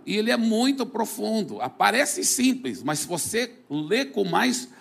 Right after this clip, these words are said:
cuidado, você vai ver que ele é muito profundo. Olha só, primeira João capítulo cinco, versículos quatorze a quinze. "Esta é a confiança que temos ao nos aproximarmos de Deus. Se pedirmos alguma coisa de acordo com a vontade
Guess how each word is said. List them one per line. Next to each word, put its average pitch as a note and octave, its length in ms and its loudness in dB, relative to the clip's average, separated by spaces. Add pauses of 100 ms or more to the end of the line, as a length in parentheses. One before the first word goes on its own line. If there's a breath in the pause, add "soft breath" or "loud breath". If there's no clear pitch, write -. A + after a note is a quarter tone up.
(320 loud breath)
cuidado, D3 560 2
você D#3+ 320 -4
vai E3+ 200 2
ver D3 160 -2
que D3+ 100 -10
ele F3 80 0
é E3 60 2
muito D3+ 240 -2
profundo. D#3+ 480 -2
Olha F#3 180 0
só, A2+ 220 -4
primeira F3 360 0
João D3 240 -2
capítulo D3+ 400 -6
cinco, C#3 360 -2
versículos C3 480 -6
quatorze A#2 500 -4
a A#2+ 60 -2
quinze. A2+ 460 -2 (520 loud breath)
"Esta A3 640 4
é F3 140 4
a E3+ 60 4
confiança D3+ 800 0 (280 loud breath)
que F#3 120 -4
temos G#3+ 640 2
ao C#3+ 140 4
nos D#3 320 -2
aproximarmos F#3+ 1300 2
de B2 160 -2
Deus. D3 600 2 (380 loud breath)
Se C4 220 4
pedirmos A3 800 4
alguma F#3+ 480 4
coisa F#3+ 840 2
de C3+ 140 -4
acordo F#3 560 2
com - 180 -4
a F3+ 120 4
vontade E3+ 800 0